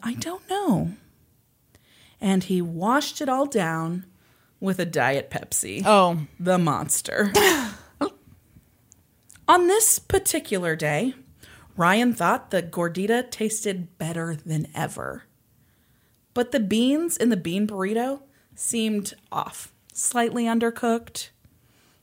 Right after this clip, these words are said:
Speaker 1: maybe. But he didn't think much of it. It was Taco Bell. He finished his meal. He went back to work,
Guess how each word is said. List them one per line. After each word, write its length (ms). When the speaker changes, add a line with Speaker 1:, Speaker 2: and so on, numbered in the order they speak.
Speaker 1:
maybe. 400
But 100
he 80
didn't 160
think 220
much 180
of 140
it. 260
It 40
was 120
Taco 340
Bell. 320
He 80
finished 340
his 140
meal. 340
He 140
went 200
back 200
to 80
work, 360